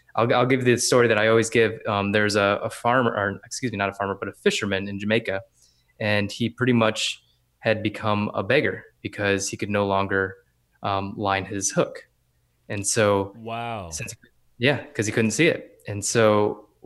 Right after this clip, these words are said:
Speaker 1: we, he became a beggar because he had to provide for his family. And we threw a pair of readers on him, and instantly he can be fishing again, and he's no longer a beggar. And so he can provide for his family again. The
Speaker 2: I,
Speaker 1: most common thing
Speaker 2: we
Speaker 1: is
Speaker 2: gotta
Speaker 1: reading. Go
Speaker 2: pause
Speaker 1: ahead.
Speaker 2: on that. That's,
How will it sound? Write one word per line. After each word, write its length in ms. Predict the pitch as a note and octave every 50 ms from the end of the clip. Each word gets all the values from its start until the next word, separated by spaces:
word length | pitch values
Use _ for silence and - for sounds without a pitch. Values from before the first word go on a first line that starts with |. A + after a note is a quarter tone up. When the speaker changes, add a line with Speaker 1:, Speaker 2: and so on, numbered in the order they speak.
| - _ -
Speaker 1:
we, 360 | B2 A#2 A#2 B2 B2 B2+ B2+
he 140 | B2 C3+ B2+
became 260 | B2+ - C#3 B2+ A2+
a 60 | G#2
beggar 300 | G2+ A2 B2+ C#3 C#3 A#2
because 220 | A2 A2 - G#2
he 60 | G#2 A2
had 80 | G#2
to 80 | G2 -
provide 300 | A2+ G#2 G2+ F#2+ F#2+ -
for 100 | - G#2+
his 120 | G#2 G#2+
family. 480 | - D3+ D#3 D#3 A#2 G2 G2 G2+ - _ _ _ _ _ _ _ _ _ _ -
And 200 | A2 G#2 G2+ G#2
we 80 | G2+
threw 140 | G2+ B2 A#2+
a 20 | A2
pair 160 | - A#2 A2+
of 60 | G#2+
readers 280 | G#2+ A#2+ C#3 C#3+ C3 C#3+
on 140 | C#3 D3
him, 160 | D#3 E3+ F3 - - _ - -
and 460 | A2+ G#2 G#2 G2+ G2 G2+ G#2 - - -
instantly 420 | B2 A#2 - - G#2+ G#2 G2 F#2
he 100 | G2 G#2
can 160 | - G#2+ G2
be 340 | G2 - G#2+ G2 G2 F#2+ -
fishing 260 | - A2 - - G2+ F#2+
again, 320 | F#2 G2 F#2+ F#2+ G2+ - _ _ _ -
and 100 | G#2 G2
he's 140 | G2+ G2
no 100 | G#2+ G2
longer 220 | G2 G2 G2 G2 F#2+
a 60 | F#2
beggar. 260 | F#2 G2 F#2 - - - - _ _ _ _ -
And 80 | G#2
so 80 | - A2
he 80 | G2+
can 100 | G2 G2
provide 440 | F#2 G#2 G2 F#2 G2+ F#2+ F#2+ F#2 -
for 80 | - G2
his 100 | F#2 -
family 320 | - G2+ G2 G2 F#2+ F#2+
again. 300 | F#2 - D#2+ - A#2 A#2+ _ _ _ _ _ _ _ _ _ _ _ _ _ _ -
The 80 | A#2 A2+
Speaker 2:
I, 60 | A2
Speaker 1:
most 220 | A2 G#2+ - -
common 280 | - C3+ D3+ D#3 C#3+ G#2+
thing 140 | A2+ G#2+ G#2
Speaker 2:
we 60 | G2
Speaker 1:
is 40 | G2+
Speaker 2:
gotta 140 | - - -
Speaker 1:
reading. 120 | - - -
Go 40 |
Speaker 2:
pause 240 | - E3+ E3+ E3+ - A2+
Speaker 1:
ahead. 80 | A2+
Speaker 2:
on 140 | A2 G#2 G#2
that. 220 | G2 F#2+ F#2 F#2 -
That's, 560 | - D#3 F#3 - - - - - - - -